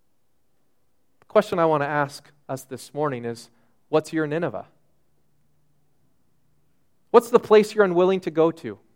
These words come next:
Who are your Ninevites? What people group are you unwilling to interact with?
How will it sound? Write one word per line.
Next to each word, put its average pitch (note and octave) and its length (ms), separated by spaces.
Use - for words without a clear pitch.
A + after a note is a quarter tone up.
Who B3+ 160
are B3 60
your G#3+ 180
Ninevites? D#3+ 880
What A3+ 220
people A3+ 300
group C#3+ 420
are C#3 80
you D3 260
unwilling D3+ 680
to - 180
interact A#2+ 540
with? - 100